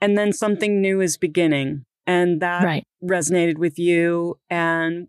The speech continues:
Speaker 1: we talked about the tone of this and what Alexie does with the apocalyptic imagery in there is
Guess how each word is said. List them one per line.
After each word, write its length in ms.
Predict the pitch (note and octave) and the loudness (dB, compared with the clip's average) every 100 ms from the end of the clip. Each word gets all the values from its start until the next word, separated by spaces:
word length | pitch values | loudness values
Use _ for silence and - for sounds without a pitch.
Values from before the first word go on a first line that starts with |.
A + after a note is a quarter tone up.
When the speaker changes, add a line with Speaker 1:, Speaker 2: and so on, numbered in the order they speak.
| G3 | -4
Speaker 1:
we 100 | C#4 | -2
talked 260 | D4 C4 | -2 -4
about 240 | B3 A#3 - | -2 -4 -4
the 80 | A3 | -6
tone 360 | - G3+ G3 | -2 0 2
of 200 | F#3+ E3+ | 0 -2
this 400 | F3+ F3+ F#3+ - | 0 0 0 0
and 320 | F#3 E3+ E3 D#3+ _ _ _ _ - | 0 2 0 -4 _ _ _ _ -4
what 220 | F#3 - _ F3+ | -4 -4 _ -2
Alexie 480 | F#3 G3+ - G#3 E3+ | -2 -2 -2 -2 2
does 280 | F3 E3 | 0 0
with 120 | E3+ E3+ | -2 -2
the 100 | E3 | -2
apocalyptic 840 | D#3 F3 D#3 E3 D#3+ F3 D3+ - - | -2 -6 0 -2 0 -2 -4 -8 -6
imagery 720 | F#3+ G#3+ D#4+ A#3 F#3 D#3+ D#3 - | -2 2 0 2 0 2 0 -2
in 260 | G#3+ B3 | 2 4
there 520 | A3 E3 D3 E3 G3 _ _ _ _ _ _ _ | 2 0 0 -2 -4 _ _ _ _ _ _ _
is 560 | F#3+ F#3 F3+ E3 - | 2 4 4 0 -6